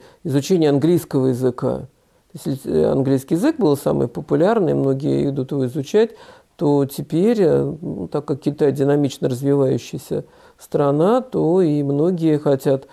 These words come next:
э, заниматься каким, каким-то своим делом с Китаем.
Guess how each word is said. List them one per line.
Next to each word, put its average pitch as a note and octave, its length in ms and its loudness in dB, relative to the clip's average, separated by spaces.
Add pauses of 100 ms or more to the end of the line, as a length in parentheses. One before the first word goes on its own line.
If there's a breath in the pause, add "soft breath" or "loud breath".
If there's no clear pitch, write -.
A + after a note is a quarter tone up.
(400 loud breath)
э, C#3+ 220 0
заниматься C3+ 720 0
каким, C3+ 560 -4
каким-то - 560 -8 (400 soft breath)
своим C3 460 0
делом F3 480 2
с - 100 -12
Китаем. F#3 720 0